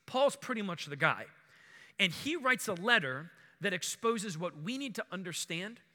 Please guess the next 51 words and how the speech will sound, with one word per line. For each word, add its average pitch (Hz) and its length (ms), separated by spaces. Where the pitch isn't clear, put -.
if 143 140
we're 196 120
gonna 220 120
be 185 120
people 175 300
that 156 140
out 170 100
of 165 80
the 151 180
overflow 208 520
of 190 100
who 214 120
we 190 140
are, 120 240
we 160 120
are 143 80
positive, 196 720
we 160 120
are 127 100
lifting 143 440
up 208 220
others, 180 380
and 151 100
we 143 80
are 127 60
encouraging 127 520
others. - 300
So - 140
let's - 120
look 214 120
at 190 80
this, 190 240
Second 208 360
Corinthians 190 480
chapter 190 360
seven, 160 580
verse 151 200
five. - 320
Paul 254 220
writes, 170 360
"When 247 200
we 302 120
arrived 220 300
in 214 80
Macedonia, 196 580
there 170 120
was 151 160
no 220 240
rest 202 300
for 160 160
us. - 320